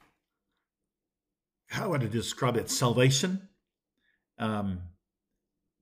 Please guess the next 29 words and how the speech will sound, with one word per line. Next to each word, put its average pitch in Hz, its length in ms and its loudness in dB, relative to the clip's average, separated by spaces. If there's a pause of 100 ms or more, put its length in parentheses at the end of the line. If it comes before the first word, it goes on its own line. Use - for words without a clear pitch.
they 123 80 -2
brought 135 240 2
the 131 80 -2
sound 139 340 2
of 107 100 2
the 113 100 2
record 107 880 -2 (520)
of 107 140 -6
the 110 220 0
salvation 120 760 0
of 117 140 0
humanity. 117 880 0
And 101 80 -4
when 123 160 2
they 110 200 0
spoke - 880 -4 (680)
out 120 400 -2
in 127 100 -2
the 104 120 -2
fields, 104 580 0
when 113 220 -2
they, 98 360 0 (380)
when 120 100 -4
they 104 220 -2
spoke 139 480 2
out 123 500 -2 (260)
and 113 240 -2
they 101 140 -2
decreed, 98 920 -4